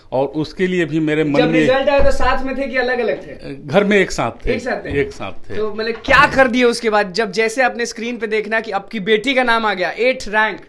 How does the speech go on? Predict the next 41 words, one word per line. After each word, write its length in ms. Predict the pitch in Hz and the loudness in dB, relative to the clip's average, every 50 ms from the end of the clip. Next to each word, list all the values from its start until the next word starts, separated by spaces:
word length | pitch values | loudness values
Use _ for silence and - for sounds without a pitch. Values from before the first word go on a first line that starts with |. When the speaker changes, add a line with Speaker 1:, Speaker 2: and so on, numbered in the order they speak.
| - _ | -20 _
Speaker 1:
सबसे 380 | - - 208 202 208 - 226 202 | -12 -10 -10 -10 -8 -8 -8 -6
पहले 260 | - 196 185 185 190 | -4 -4 -2 -2 -4
तो 120 | 190 190 | -4 -6
इसको 240 | 185 170 180 - 165 | -6 -8 -8 -10 -12
गले 280 | 143 135 165 165 170 165 | -4 -2 -2 -2 0 0
लगाया 420 | 160 151 147 151 147 147 151 151 | -2 0 0 0 -2 -2 -2 -4
कि 140 | 151 - 151 | -6 -6 -8
Speaker 2:
हाँ। 100 | 226 - | -6 -4
Speaker 1:
जो 120 | 175 180 | -4 -4
मेरी 460 | 165 170 165 165 156 170 175 170 147 | -2 0 -2 -2 0 -2 -4 -4 -6
तमन्ना 480 | 127 - 156 151 151 160 160 170 180 175 | -6 -6 -8 -6 -4 -4 -4 -2 -4 -4
थी, 480 | 165 - - 160 135 113 95 - - _ _ _ | -4 -4 -6 -6 -8 -10 -12 -16 -20 _ _ _
Speaker 2:
हाँ। 160 | 190 185 185 | -16 -10 -6
Speaker 1:
वो 120 | 165 175 175 | -6 -6 -4
तुमने 320 | 175 160 147 143 151 143 | -6 -8 -10 -8 -8 -8
पूरी 300 | 139 - 147 147 139 139 | -10 -10 -10 -10 -8 -8
कर 180 | 135 - 117 104 | -8 -8 -10 -10
दी। 220 | 98 92 98 95 | -10 -12 -16 -18
Speaker 2:
तमन्ना 840 | 90 104 - _ _ _ _ _ _ _ _ _ _ _ 294 - 202 | -18 -20 -20 _ _ _ _ _ _ _ _ _ _ _ -6 -2 -2
Speaker 1:
मैं, 120 | 226 208 - | -2 -2 -2
Speaker 2:
किस 100 | 170 180 | -4 -4
Speaker 1:
मैं, 80 | 214 | -4
Speaker 2:
वजह 80 | 220 202 | -4 -4
से 60 | 180 | -8
थी? 180 | 170 - - - _ _ | -14 -18 -20 -20 _ _
Speaker 1:
मैं 420 | 151 160 202 247 254 233 165 151 - | -6 -4 -2 -2 -2 -4 -6 -6 -6
बहुत 440 | 175 156 127 190 277 285 285 - - | -6 -4 -4 -4 -4 -4 -6 -10 -12
इसके 260 | 196 196 - - - 226 | -12 -12 -12 -6 -2 -2
ऊपर 300 | 220 220 - 208 214 185 | -2 0 0 -2 -4 -4
जितना 300 | 180 196 190 214 208 208 | -4 -10 -8 -6 -6 -4
मैंने 240 | 208 202 202 208 | -4 -4 -4 -4
विश्वास 460 | 190 165 180 - - 196 180 180 185 - | -6 -8 -10 -8 -4 -4 -4 -4 -6 -8
किया, 180 | 190 190 196 | -6 -6 -4
अपने 320 | - 175 170 170 208 226 220 | -4 -4 -6 -6 -4 -6 -6
से 160 | 226 - 143 | -6 -8 -8
ज्यादा 280 | 120 135 139 143 170 | -6 -6 -6 -4 -4
इस 140 | 165 147 - | -4 -6 -6
पर 100 | - - | -10 -14
विश्वास 500 | 95 92 95 - - 98 85 - - - _ | -14 -14 -18 -18 -16 -16 -16 -16 -18 -20 _
किया 120 | - - | -20 -20
है। 180 | - - - _ | -20 -20 -20 _